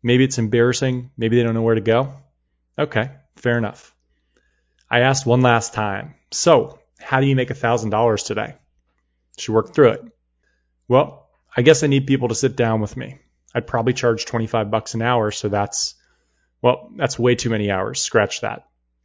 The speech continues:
I guess I need either one customer that pays me a thousand bucks, ten customers who pay me a hundred, or a hundred who pay me ten.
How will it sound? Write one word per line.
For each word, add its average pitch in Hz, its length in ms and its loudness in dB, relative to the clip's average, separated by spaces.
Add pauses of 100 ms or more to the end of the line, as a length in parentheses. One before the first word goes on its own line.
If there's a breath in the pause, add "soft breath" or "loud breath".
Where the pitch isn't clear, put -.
(600)
I 131 40 0
guess 151 180 0
I 156 100 0
need 139 180 0
either 127 280 -4
one 113 380 0
customer 131 460 -2
that 110 140 -2
pays 110 260 -2
me 101 80 -6
a 98 60 -8
thousand 131 440 -2
bucks, 156 460 -4 (140)
ten 156 260 -4
customers 131 420 -6
who 110 80 -4
pay 113 160 -4
me 104 140 -4
a 101 60 -8
hundred, 156 520 -2 (360 soft breath)
or 110 100 0
a - 60 -6
hundred 135 340 2
who 113 80 0
pay 113 180 -4
me 104 140 -2
ten. - 400 -10